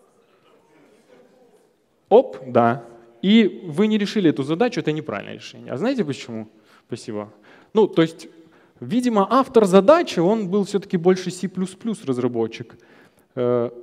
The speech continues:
на си плюс плюс, да, вы правильно решаете задачу, если мы говорим про си плюс плюс. В си плюс плюс есть такая интересная функция, next permutation. Она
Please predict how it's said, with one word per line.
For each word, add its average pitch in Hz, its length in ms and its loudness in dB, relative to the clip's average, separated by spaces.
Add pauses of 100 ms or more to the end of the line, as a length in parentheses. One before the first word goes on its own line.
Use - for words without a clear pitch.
на 147 140 -4
си 180 140 -6
плюс 175 220 -6
плюс, 294 520 -4
да, 127 380 0
вы 139 180 -2
правильно 127 440 -2
решаете 113 480 -6
задачу, 147 460 -8
если 151 300 -2
мы 143 140 -8
говорим 143 220 -4
про 139 100 -2
си 143 160 -8
плюс 139 200 -10
плюс. - 440 -14 (400)
В - 60 -20
си 156 100 -6
плюс 175 200 -4
плюс 226 260 -6
есть 156 180 -2
такая 156 180 0
интересная 143 360 -2
функция, 202 340 -6
next 131 300 -4
permutation. 127 840 -2 (540)
Она 175 600 0